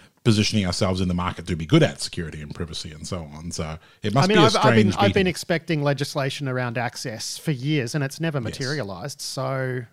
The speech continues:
Speaker 2: you know, I mean, I think I may have been wrong on that, and I, and we won't see it. But of course, as soon as I make that prediction, there's gonna be a bill, <laughs> right?
Speaker 1: <laughs> Yeah, yeah, exactly. So,
Speaker 2: Uh.
Speaker 1: yeah, I don't know.
Speaker 2: Yeah, uh, we've also got a piece, uh, in Wired by Lily Hay Newman here talking about Apple's plans,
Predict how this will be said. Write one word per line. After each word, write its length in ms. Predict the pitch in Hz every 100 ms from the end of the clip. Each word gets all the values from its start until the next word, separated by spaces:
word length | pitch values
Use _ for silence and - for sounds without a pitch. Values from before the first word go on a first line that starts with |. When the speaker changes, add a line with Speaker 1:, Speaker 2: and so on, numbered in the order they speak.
| _
Speaker 2:
you 140 | 151 143
know, 260 | 127 131 151
I 80 | 139
mean, 120 | 139
I 80 | 147
think 180 | 170
I 60 | 143
may 140 | 143
have 80 | 151
been 160 | 151 139
wrong 240 | 135 220
on 100 | 123
that, 180 | 101 117
and 120 | 139
I, 140 | 123 147
and 180 | 139 135
we 80 |
won't 260 | 123 165 254
see 220 | - 120
it. 100 | 127
But 120 | 165
of 60 | 156
course, 240 | 185 170
as 80 | 156
soon 140 | 185 160
as 100 | 139
I 60 |
make 200 | 135 139
that 160 | 165 175
prediction, 480 | 123 120 - 120 123 -
there's 160 | 131
gonna 160 | - 190
be 140 | 185
a 40 | 156
bill, 240 | 139 139
<laughs> 40 | -
right? 420 | 151 165 208 190
Speaker 1:
<laughs> 40 |
Yeah, 320 | 156 127 143 104
yeah, 200 | 123 113 -
exactly. 560 | 123 123 120 120 123
So, 140 | 107 -
Speaker 2:
Uh. 360 | 127 120 120 107 - - -
Speaker 1:
yeah, 260 | 82 80
I 140 | 78 82
don't 120 | 76
know. 120 | 71 - _ - - 151
Speaker 2:
Yeah, 220 | 160 160
uh, 160 | 190
we've 180 | 196 196
also 260 | 285 - 214
got 200 | 160 165
a 200 | 156 139
piece, 500 | 135 - 156 151 -
uh, 260 | - 143 139
in 200 | 165 139
Wired 520 | 120 131 147 151 143 -
by 380 | 147 135 131 131
Lily 260 | 135 131
Hay 160 | 117 127
Newman 420 | 123 139 143 143
here 420 | 110 143 135 135 -
talking 380 | 165 151 147
about 360 | 135 127 127 131
Apple's 360 | 143 139 131 -
plans, 800 | - 143 143 143 139 143 -